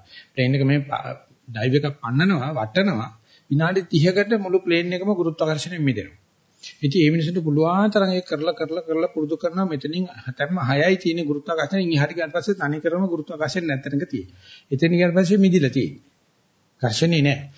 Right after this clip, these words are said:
එතකොට වැඩ කරන්නේ නෑනේ. ඒ වගේ යෝගාවචරයත් මේ කන්-, තණ්හාවෙන්, ආශාවෙන් බැඳිලා දරුවෝද, වස්තුද මේවා බරුනේ.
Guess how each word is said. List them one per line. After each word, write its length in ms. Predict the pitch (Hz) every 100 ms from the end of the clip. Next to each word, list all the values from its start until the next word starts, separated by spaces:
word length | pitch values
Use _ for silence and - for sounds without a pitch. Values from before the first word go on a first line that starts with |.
| -
එතකොට 320 | - 147 170 180
වැඩ 180 | 160
කරන්නේ 180 | 180 202 214
නෑනේ. 240 | 214 - _ _ _ _ _
ඒ 60 | 135
වගේ 220 | 160 160
යෝගාවචරයත් 800 | 139 127 127 160 180 - 127 131 - _ _ -
මේ 200 | 131 143 -
කන්-, 340 | - 127 139
තණ්හාවෙන්, 840 | - 113 139 123 151 151 151 160 160 160 -
ආශාවෙන් 640 | 127 139 151 156 151 160
බැඳිලා 600 | 131 123 127 147 143 147 156
දරුවෝද, 580 | 123 117 139 139 135 131 143 147 156 - - - _
වස්තුද 500 | 131 120 - 156 143 151 160
මේවා 240 | 156 131 113 - -
බරුනේ. 460 | 95 127 226 233 220